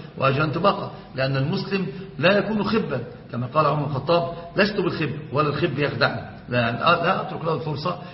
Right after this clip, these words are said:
ليستأصل شأفتي بالخداع والمكر، فلا بد أن يعامل بذلك. النبي صلى الله عليه وسلم قال: "الحرب خدعة"، والنبي صلى الله عليه وسلم لما سئل: "من أين أنت؟" وهو، وهو يأخذ بكل الأسباب، كل الأسباب عند الهجرة، قال: "من ماء".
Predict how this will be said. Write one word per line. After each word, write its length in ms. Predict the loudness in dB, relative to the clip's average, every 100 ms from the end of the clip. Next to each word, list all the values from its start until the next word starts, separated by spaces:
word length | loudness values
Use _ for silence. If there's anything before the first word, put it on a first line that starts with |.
| -12
ليستأصل 520 | -4 -2 0 -2 -2 -4
شأفتي 440 | -2 -2 -2 -4 -8 -12 -2
بالخداع 1080 | 2 2 2 -4 -4 -4 -2 2 6 6 4
والمكر، 320 | 2 0 -2 -10 -14 -4
فلا 140 | 0 0
بد 180 | 0
أن 80 | -2
يعامل 420 | 0 2 2 0 -2 -10 -6
بذلك. 280 | 2 4 2
النبي 260 | -2 -2 -2
صلى 220 | 0 0
الله 0 |
عليه 100 | 2
وسلم 80 | 0
قال: 100 | 0 -8 -4
"الحرب 320 | -4 0 0 2
خدعة"، 280 | 0 0 -2 -4 -12 -2
والنبي 220 | 0 2
صلى 80 | 0
الله 100 | 0
عليه 120 | 0
وسلم 100 | 2
لما 100 | 0
سئل: 280 | 4 4 4 -2 -4 0
"من 80 |
أين 180 | 4 4
أنت؟" 240 | 4 4 2
وهو، 400 | 2 4 4 4 -4 -8
وهو 160 | 2 4
يأخذ 300 | 4 2 0
بكل 200 | 0 2
الأسباب، 320 | 2 2 -2
كل 140 | 0 -4
الأسباب 380 | -2 0 0
عند 140 | 0 0
الهجرة، 360 | 0 4 2 2 -8 -8 4
قال: 220 | 4 6
"من 120 | 4
ماء". 400 | 4 2 0 -12